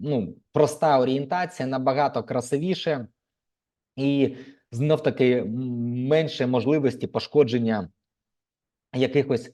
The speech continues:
хребетних структур. Можна робити, як я казав, і трансфорамінальне, інтраламінарне.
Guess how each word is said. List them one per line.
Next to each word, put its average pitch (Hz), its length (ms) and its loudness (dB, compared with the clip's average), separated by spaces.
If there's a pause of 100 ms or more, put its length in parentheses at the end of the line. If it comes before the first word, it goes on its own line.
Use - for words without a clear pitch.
хребетних 113 680 0 (720)
структур. - 580 -6 (1900)
Можна 160 400 4
робити, 135 360 2
як 127 180 -4
я 117 60 -8
казав, 117 380 0
і 113 100 6
трансфорамінальне, 127 1600 0
інтраламінарне. 156 1200 -2